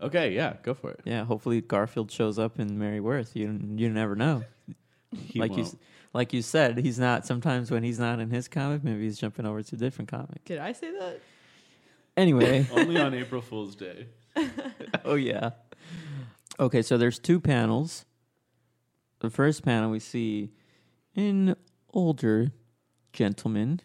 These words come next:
Speaker 2: and an older lady. They are shaking hands.
Speaker 1: And it's not Mary Worth. It's
Speaker 2: It
Speaker 1: an older lady.
Speaker 2: It's not.
Speaker 1: Okay.
Speaker 2: She, this lady has a, mm, orange hair, ponytail.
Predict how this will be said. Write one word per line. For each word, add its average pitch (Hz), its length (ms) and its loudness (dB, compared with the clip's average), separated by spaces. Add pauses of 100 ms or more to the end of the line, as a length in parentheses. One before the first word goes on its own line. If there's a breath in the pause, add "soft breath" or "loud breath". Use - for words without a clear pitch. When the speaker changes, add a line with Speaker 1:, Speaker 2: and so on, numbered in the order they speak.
(100)
Speaker 2:
and 113 100 0
an 107 160 -2
older 113 480 -2 (360)
lady. 113 640 -2 (640)
They 110 140 0
are 107 120 -2
shaking 120 440 -2
hands. 127 600 0
Speaker 1:
And 131 260 0
it's 123 260 0
not 127 300 0
Mary 90 260 -6
Worth. 80 300 -14
It's 101 100 -8
Speaker 2:
It 113 60 -2
Speaker 1:
an 101 80 -6
older 92 220 -10
lady. 78 300 -14
Speaker 2:
It's 113 220 -6
not. 110 320 -4 (100)
Speaker 1:
Okay. 110 160 -10
Speaker 2:
She, 120 400 -2
this 117 240 -8
lady 123 220 0
has 113 260 -4
a, 107 360 -4 (840 soft breath)
mm, 120 560 0
orange 139 320 4
hair, 143 600 4 (260)
ponytail. 127 840 4